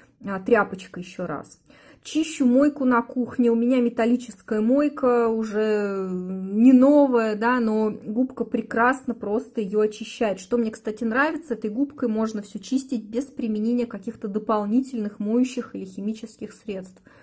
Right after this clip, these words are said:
Чищу плиту, а,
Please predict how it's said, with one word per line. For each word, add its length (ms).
Чищу 420
плиту, 640
а, 800